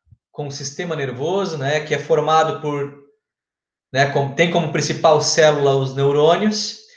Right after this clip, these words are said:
e que eles vão conectando-se uns aos outros através de sinapses nervosas. O que que é isso, gente? É o encontro, então, de cada neurônio. Eles não tocam um no outro, mas sim, eles têm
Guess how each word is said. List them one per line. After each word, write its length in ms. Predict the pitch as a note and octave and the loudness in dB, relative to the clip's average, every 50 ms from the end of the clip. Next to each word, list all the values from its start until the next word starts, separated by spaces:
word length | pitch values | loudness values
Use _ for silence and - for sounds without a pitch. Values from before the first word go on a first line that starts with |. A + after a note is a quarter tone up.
| - _ _ _ - | -20 _ _ _ -14
e 80 | E3 - | -14 -4
que 100 | - F3+ | -2 0
eles 540 | F3 F3+ F3 F3 - - - - - - - C3 | 0 0 0 0 -2 -2 -2 -4 -6 -12 -6 -4
vão 220 | D3+ F3+ G3 G3 | -2 -2 -2 0
conectando-se 1040 | G3+ G3 F#3+ F#3 F#3 - - - F#3 G#3 A3+ A#3 A3+ G#3 F#3+ E3+ D3+ - - F3+ E3 | 0 0 0 0 -2 -2 -2 2 4 6 6 6 6 4 2 0 -2 -4 -6 -4 -4
uns 240 | E3+ F#3 F#3 E3 D#3 | -4 -4 -4 0 2
aos 260 | E3+ E3 D#3+ D3 C#3 | 2 2 2 0 -2
outros 420 | E3 D#3+ E3 F#3 F#3+ F#3 G3+ G3+ G3+ | -2 -2 -2 -2 -4 -4 -4 -2 -2
através 460 | F#3+ F#3+ F#3 F3 D#3 D#3+ D#3+ E3+ E3+ | -2 2 2 2 4 4 4 4 2
de 80 | E3+ | 0
sinapses 840 | F3 - - - G3 F3+ F3+ F3+ F#3 G#3 G#3 - - - - G3+ G3 F3+ | -4 -6 -6 -4 -4 -2 -2 -2 -2 -2 -4 -4 -6 -6 -4 -4 -4 -2
nervosas. 540 | G3 G3 E3+ C#3+ D3 D3+ D#3+ D3+ C#3+ - | -4 -4 -2 2 2 4 4 4 2 0
O 20 | - | -4
que 140 | G#3+ G#3 G#3 | -6 -2 -2
que 60 | A#3 | 0
é 60 | G3 | 0
isso, 300 | E3+ D#3+ D3 - - - | 0 -2 -4 -6 -6 -10
gente? 340 | A#2 A2 G2+ G#2 - _ _ _ _ _ _ _ _ _ _ | -14 -14 -16 -16 -18 _ _ _ _ _ _ _ _ _ _
É 120 | - G#3+ A3 | 0 2 2
o 80 | A#3 | 2
encontro, 600 | B3 C4 - - - G#3+ G#3+ B3 C4+ - - A#3 | 2 -2 -6 2 4 6 6 6 4 2 -2 -4
então, 380 | G#3 - - F#3 F3 F#3+ G#3 G#3 | -4 -4 0 0 0 0 0 -2
de 160 | G#3 A3 G#3 | -2 -4 0
cada 260 | - G#3 F#3+ G3 G3+ | 2 4 4 4 4
neurônio. 640 | G#3 A#3 A#3+ A3+ A3 A3+ A3+ A3 G#3 - - - - _ _ | 2 2 2 4 4 2 2 2 0 -6 -8 -12 -16 _ _
Eles 140 | - C3+ C#3 | -10 -8 -6
não 260 | D3+ F#3 G#3+ G#3 G#3 | -4 -4 -4 -4 -2
tocam 480 | - G#3 A3+ A#3+ A#3 - - F3 D#3 D3+ | 2 2 4 4 2 0 -4 -6 -6 -6
um 80 | D3 C#3 | -6 -6
no 80 | C3 | -6
outro, 320 | C3 B2+ B2 A#2+ - - B2+ | -6 -6 -8 -8 -12 -12 -10
mas 200 | D3 E3 - - | -8 -8 -8 -8
sim, 340 | - D#3+ F3 G#3 G#3+ - - _ _ _ _ - | -8 -6 -6 -6 -6 -8 -10 _ _ _ _ -6
eles 240 | G3+ A#3 G#3+ G#3+ | -4 -4 -4 -2
têm 460 | - E3+ D#3+ E3 F#3 G#3 G#3 G#3 - | -2 0 0 0 0 -4 -6 -8 -10